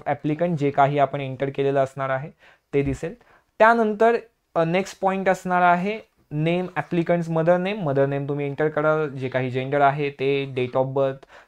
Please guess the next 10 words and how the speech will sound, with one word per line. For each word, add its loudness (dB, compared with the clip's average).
स्वतःबद्दलच्या 6
ह्या 4
डि-, 0
बेसिक 2
डिटेल्स 2
आहेत 0
त्या 6
एंटर 2
करायच्या 0
आहेत. -12